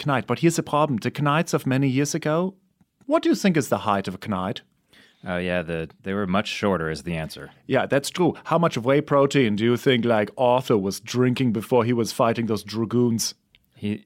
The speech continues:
Speaker 2: I don't think he was having whey protein shakes.
Speaker 1: That's right. Myoplex did not exist then. Not a sponsor of Boom Time. Anywho,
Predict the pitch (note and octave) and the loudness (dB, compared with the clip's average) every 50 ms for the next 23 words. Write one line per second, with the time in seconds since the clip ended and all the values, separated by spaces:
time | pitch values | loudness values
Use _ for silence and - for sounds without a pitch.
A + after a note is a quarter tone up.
0 | _ - G#2 G#2+ A2+ G2+ F2+ E2+ G#2+ A2 A#2 A#2 F2+ - - G#2+ G#2 G2 F#2 - | _ -2 -2 -2 -2 -2 -4 0 2 2 2 0 -2 -4 -2 -2 -2 -2 -4 -6
1 | - G2+ F#2+ F#2+ F2+ F2 - - F2 E2+ E2+ E2 E2 D#2+ D#2+ E2 F2+ F2+ F2+ F2 | -6 -4 -2 -2 -2 -4 -4 -4 -6 -4 -4 -6 -8 -8 -6 -2 -2 0 -2 -2
2 | - - - F2 E2+ - - E2 D#2 D2+ - - - - - - - - D3 - | -4 -4 -4 -4 -4 -4 -8 -12 -12 -12 -12 -14 -16 -16 -18 -6 -2 -2 0 2
3 | - D#3 C#3 - C3 B2+ B2 C#3+ D#3 D3+ C3+ C3+ - C3 B2 A#2 - - - E3+ | 2 0 2 2 2 2 4 6 6 4 4 4 2 0 0 0 -2 -4 0 0
4 | F#3 E3+ E3+ D#3 C#3+ - C3 - - B2+ A#2+ A2+ - - - F2 D#2+ - A#2+ A#2+ | 0 2 2 0 2 0 -4 -2 0 -2 -2 -2 -2 -4 -4 -4 -4 -2 0 0
5 | G#2 F#2+ G2 - - - E2 E2+ F2+ - D#2+ D2+ _ - D#2 D#2+ E2+ - E2 D#2 | 0 0 -2 -6 -6 -8 -8 -8 -10 -10 -14 -12 _ -14 -14 -12 -12 -12 -12 -12
6 | - - - G3 G#3 G3 B2+ F#2+ F2 D#2+ D#2 | -14 -4 0 4 4 4 4 2 -2 -8 -10